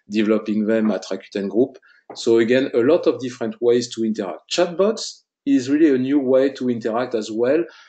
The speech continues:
because a lot of people were using search engines before. Now it's more about dialogues, uh, conversations, conversations, sorry, between you and a robot for sure, which can help you, uh,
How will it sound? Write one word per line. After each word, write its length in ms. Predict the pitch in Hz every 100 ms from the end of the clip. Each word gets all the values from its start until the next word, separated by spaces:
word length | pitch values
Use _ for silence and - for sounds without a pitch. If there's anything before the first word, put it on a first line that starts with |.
| - - _ -
because 380 | 117 127 131 123
a 60 |
lot 200 | 131 156
of 180 | 143 -
people 280 | 131 139 139
were 180 | 120 113
using 380 | 117 110 123 117
search 380 | - 135 131 135
engines 400 | 127 131 139 -
before. 440 | 135 123 151 151
Now 200 | 123 131
it's 220 | 135 -
more 240 | 131 135 120
about 380 | 117 113 113 - _ 107 98
dialogues, 800 | 123 131 143 156 165 165 - - - - _ -
uh, 300 | 113 113 113
conversations, 1000 | 131 113 110 - 131 135 143 143 139 - -
conversations, 680 | 120 104 - 127 127 139 131
sorry, 300 | 123 127 131 - - _ 127
between 440 | 110 - 117 113
you 440 | 117 131 147 - -
and 360 | 117 113 120 -
a 100 | 107
robot 420 | 101 107 127 151
for 200 | - 123
sure, 400 | 110 - 151 151 -
which 280 | 123 123 -
can 140 | 110
help 340 | 107 120 120 131
you, 240 | 131 131 _ - _
uh, 80 | -